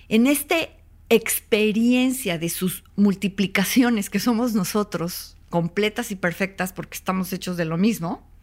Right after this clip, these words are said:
¿ok? En este, vamos a decir, ya se los pongo como si fuera un, ¿no? viaje dimensional,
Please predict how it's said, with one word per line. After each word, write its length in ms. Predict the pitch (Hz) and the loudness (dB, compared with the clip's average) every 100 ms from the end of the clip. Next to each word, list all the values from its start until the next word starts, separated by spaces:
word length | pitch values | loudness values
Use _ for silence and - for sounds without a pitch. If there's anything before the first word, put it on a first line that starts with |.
| - - - - - - - | -20 -20 -20 -20 -20 -20 -14
¿ok? 200 | - 165 160 185 - - - - - - - - - | -10 0 0 0 -8 -20 -20 -20 -20 -20 -20 -6 2
En 240 | 208 226 | 4 6
este, 260 | 277 - 320 | 2 0 -2
vamos 320 | 277 311 294 | 0 0 0
a 40 | |
decir, 680 | 233 202 - 220 226 - 113 | 0 0 0 0 0 -4 -6
ya 140 | 240 | -6
se 180 | 240 - | -4 -2
los 160 | 175 175 | -4 -2
pongo 260 | 226 196 | -2 -2
como 140 | 190 170 | -4 -6
si 80 | 156 | -4
fuera 200 | 208 202 | -2 -2
un, 160 | 190 | -2
¿no? 180 | 185 208 | -4 -2
viaje 680 | 196 175 185 214 254 - 269 | -2 2 4 4 4 0 -4
dimensional, 880 | 214 190 180 170 - 170 165 160 - | -2 0 -2 -4 -2 -2 -2 -4 -6